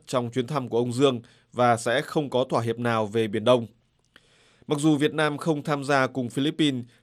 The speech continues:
trong việc khiếu nại về các tuyên bố chủ quyền của Trung Quốc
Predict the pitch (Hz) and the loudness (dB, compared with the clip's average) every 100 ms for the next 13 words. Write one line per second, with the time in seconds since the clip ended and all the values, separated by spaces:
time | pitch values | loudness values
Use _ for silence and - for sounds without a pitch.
0 | - 143 127 127 - 139 143 180 147 69 | -4 -2 0 -2 -2 0 2 2 0 -2
1 | 113 117 151 - 147 127 120 127 185 135 | -4 -2 -4 -4 -4 0 2 2 0 -4
2 | 120 123 113 117 113 123 120 202 | -2 0 0 -4 -4 -6 2 2